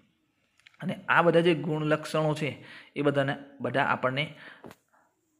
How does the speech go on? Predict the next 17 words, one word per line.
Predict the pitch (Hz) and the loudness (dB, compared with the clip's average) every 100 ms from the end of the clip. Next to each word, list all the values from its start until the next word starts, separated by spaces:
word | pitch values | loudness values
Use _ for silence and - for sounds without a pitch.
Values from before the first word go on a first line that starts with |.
| _ _ _ _ _ | _ _ _ _ _
અનુવંશમાં | 156 190 180 151 - 120 113 | 0 4 4 2 -2 -4 -2
મળે | 110 110 | -2 -2
છે, | 117 | -2
વારસામાં | 135 139 139 156 139 135 | 0 0 0 0 0 -2
પ્રાપ્ત | 110 104 113 | -4 -6 -10
થતા | 113 107 | -8 -8
હોય | 95 87 | -8 -10
છે | 82 - - | -12 -20 -16
અને | 127 139 | -10 -10
તેનો | 139 139 139 | -8 -8 -8
ખૂબ | 147 - 160 139 127 | -10 -8 -8 -6 -6
મહત્વનો | 120 127 - 123 127 - _ | -8 -8 -8 -8 -10 -14 _
ભાગ | 120 110 117 110 | -16 -6 -6 -4
હોય | 113 110 | -6 -8
છે | - 147 - | -8 -10 -10
આપણા | - 113 | -6 -6
વ્યક્તિત્વ | 104 - 107 120 | -6 -10 -10 -10